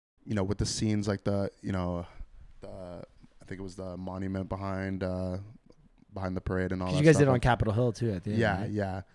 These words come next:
Speaker 1: So just coming down, um, the main strip, and there was a lot of people there,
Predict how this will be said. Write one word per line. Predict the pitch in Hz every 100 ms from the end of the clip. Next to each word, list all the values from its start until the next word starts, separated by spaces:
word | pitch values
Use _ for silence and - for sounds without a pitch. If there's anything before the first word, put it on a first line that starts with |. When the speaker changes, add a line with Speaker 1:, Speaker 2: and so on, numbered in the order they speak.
| - _ -
Speaker 1:
So | - 104
just | 101 -
coming | 113 113 107
down, | 107 104 104 101
um, | 98 98 98 98 98 _ - - - -
the |
main | 104 104 104
strip, | - - 110 104 -
and | 98 95 - - - -
there | 113
was | 127
a | 113
lot | 101 101 101 101 98 98
of | 95
people | 95 - 90
there, | 85